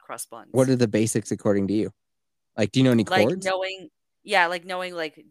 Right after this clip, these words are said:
Speaker 1: the G chord, A chord, B chord, E chord,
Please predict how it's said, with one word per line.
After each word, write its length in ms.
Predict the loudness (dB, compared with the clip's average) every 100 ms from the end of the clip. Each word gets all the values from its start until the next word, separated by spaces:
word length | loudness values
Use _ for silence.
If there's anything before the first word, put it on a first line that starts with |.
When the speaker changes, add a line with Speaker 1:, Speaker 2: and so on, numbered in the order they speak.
| -14
Speaker 1:
the 100 | -14
G 340 | -14 -16 -18
chord, 640 | -18 -12 -10 -8 -10 -14 -20 _
A 240 | -10 -10
chord, 600 | -12 -14 -12 -10 -10 -12 -18 _ _ _ _ _ _ _ _ _
B 200 | -20 -20 -20
chord, 500 | -20 -18 -18 -20 _
E 180 | -20 -20
chord, 500 | -20 -20 -16 -16 -18